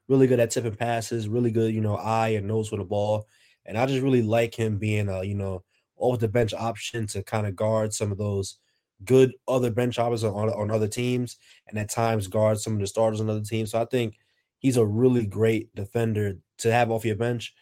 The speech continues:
And, uh, he really works well with the system. There was a play earlier where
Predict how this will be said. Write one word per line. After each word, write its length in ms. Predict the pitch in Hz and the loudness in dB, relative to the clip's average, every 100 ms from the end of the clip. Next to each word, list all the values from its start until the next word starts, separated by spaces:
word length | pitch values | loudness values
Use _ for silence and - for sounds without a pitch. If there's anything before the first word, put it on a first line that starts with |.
| _ _ - | _ _ -10
And, 160 | 113 117 | -4 -2
uh, 40 | |
he 240 | 107 160 | -2 2
really 200 | 160 175 | 8 10
works 220 | 147 147 143 | 10 6 6
well 140 | 135 | 2
with 80 | 113 | 2
the 60 | |
system. 440 | 110 139 135 139 131 | 0 -2 0 0 2
There 100 | 135 | 2
was 100 | 123 | 0
a 40 | |
play 240 | - 135 123 | -4 -2 0
earlier 380 | 120 120 117 | 0 0 0
where 340 | 113 113 113 | 0 0 -2